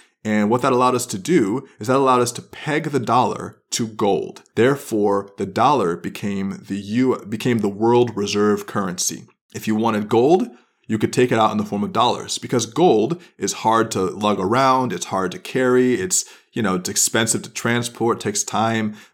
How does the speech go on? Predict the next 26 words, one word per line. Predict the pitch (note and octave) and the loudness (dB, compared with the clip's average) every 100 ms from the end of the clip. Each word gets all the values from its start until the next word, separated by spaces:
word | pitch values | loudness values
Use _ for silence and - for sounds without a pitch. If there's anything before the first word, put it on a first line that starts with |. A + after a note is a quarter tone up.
| - | -2
but | G2 - G2 | -2 0 0
dollars, | A2 F#3 D#3 A2+ F3 - - _ _ _ - | 4 4 4 2 2 0 -2 _ _ _ 0
which | A#2 - | 0 2
we | A2 | -4
pegged | G#2+ - D3 D#3+ D3+ | -4 -4 -2 -2 -4
to | - | -6
gold, | A2+ F#2+ F2 G2+ | -2 0 0 0
a | G2+ | 0
certain | - A#2+ G#2 A2 | 2 2 2 0
amount | G#2 G2+ | 0 0
of | G2 - | -4 -2
gold | F#2+ F#2 G2 G2 | 2 4 4 2
equals | G#2+ G#2 G2 | -6 -2 -4
one | F#2 F#2+ F#2+ | -4 -6 -4
dollar | F2 E2 D#2+ G#2 G2+ | -4 -6 -4 -2 0
or | F#2+ | -2
did | - G#2 F#2 | 0 -2 -2
equal | - F#2+ | -2 -2
one | F#2 F#2 | 0 -2
dollar. | E2 D#2+ F#2+ C3 - | -2 -4 -2 -4 -6
That's | G#2 - | -8 -8
what's | G2 | -8
called | - F#2 | -8 -8
the | G2 | -10
gold | F2+ - F#2+ G2 G2 | -8 -4 0 0 -2
standard. | - F#2 E2+ F2+ G#2+ - | -6 -6 -6 -6 -6 -8